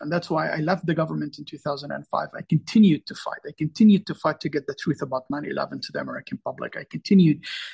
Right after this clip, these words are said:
to fight against torture. I testified in two thousand and nine to Congress, um, way after I left the F B I, uh, about torture. Um, and I continued to do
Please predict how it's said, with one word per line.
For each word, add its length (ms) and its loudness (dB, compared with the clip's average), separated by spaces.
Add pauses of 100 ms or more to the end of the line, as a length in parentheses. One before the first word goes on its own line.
(120)
to 80 2
fight 460 2 (280)
against 380 0
torture. 560 -2
I 80 -4
testified 680 0
in 140 -10
two 140 -10
thousand 420 -4
and 160 -14
nine 380 -6
to 80 -18
Congress, 640 -6 (380)
um, 360 -4
way 360 4
after 340 -4
I 120 -8
left 260 -12
the 80 -10
F 160 -16
B 100 -10
I, 560 -14
uh, 340 -6
about 300 -4
torture. 480 -12 (580)
Um, 440 -2 (400)
and 580 0 (260)
I 120 -6
continued 560 0
to 100 -6
do 460 0